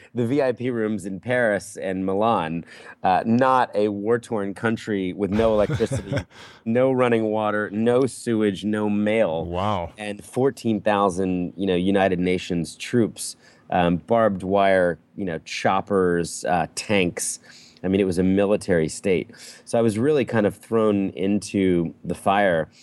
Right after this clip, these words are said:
Speaker 1: uh, very quickly. And I, I loved it. I mean, I loved the people. I loved Africa. I loved the doctors who had given up their vacation time, and instead of taking their families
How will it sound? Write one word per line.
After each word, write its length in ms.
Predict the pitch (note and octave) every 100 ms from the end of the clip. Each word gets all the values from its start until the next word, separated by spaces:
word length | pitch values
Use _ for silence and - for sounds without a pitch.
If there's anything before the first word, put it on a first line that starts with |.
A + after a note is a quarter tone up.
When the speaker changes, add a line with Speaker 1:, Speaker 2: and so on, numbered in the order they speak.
| - - _ _ _
Speaker 1:
uh, 300 | F2+ E2 D#2+
very 420 | D2+ F2+ G#2+ G#2+ G2
quickly. 640 | - A2 F2+ D#2 D#2 D#2+ _ _ -
And 600 | F#2 F#2 F2+ F2+ F2+ F2 -
I, 100 | F2+ -
I 120 | G#2+ G#2+
loved 460 | G2+ G2 C3+ B2+
it. 120 | - -
I 40 |
mean, 180 | F#2+ F#2
I 100 | F#2
loved 420 | F#2 F#2 A2 G2+
the 80 | E2+
people. 720 | - - - B2 B2+ F2+ C2+ -
I 60 | F2+
loved 720 | F2+ F#2+ G#2 G2+ E2 - - - - _
Africa. 580 | D#2+ G2+ - A2+ F#2+ F2
I 100 | -
loved 640 | F2+ F#2+ G2 G2 F#2 E2+ -
the 80 | F#2
doctors 640 | G#2+ G2 A#2 - E2+ D#2
who 380 | - F#2+ F2+ E2+ - -
had 180 | - F2+
given 240 | G2 G#2+ G#2+
up 140 | E2
their 100 | F#2+
vacation 640 | E2 F2 - C#3 - A2+
time, 340 | F#2 E2 D#2+ F2
and 80 |
instead 300 | E2+ - F#2+
of 80 | F2
taking 260 | G#2 F#2 F#2+
their 120 | E2+
families 680 | - F#2 F#2+ F2+ E2+ -